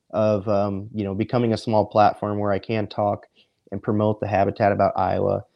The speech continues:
something I'm super passionate about, being a lifelong Iowan and hunting here.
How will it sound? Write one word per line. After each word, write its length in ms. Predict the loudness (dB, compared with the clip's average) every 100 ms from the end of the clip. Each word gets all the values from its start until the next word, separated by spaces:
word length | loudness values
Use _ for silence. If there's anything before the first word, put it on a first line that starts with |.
| _ _
something 320 | -2 0 2 0
I'm 80 |
super 300 | 0 0 0
passionate 420 | 2 4 4 0 -2
about, 260 | 0 0
being 140 | -2 -4
a 60 |
lifelong 400 | -2 -2 -4 -6
Iowan 360 | -4 -4 -2 -4
and 120 | -6
hunting 320 | -6 -6 -4
here. 320 | -2 -2 -2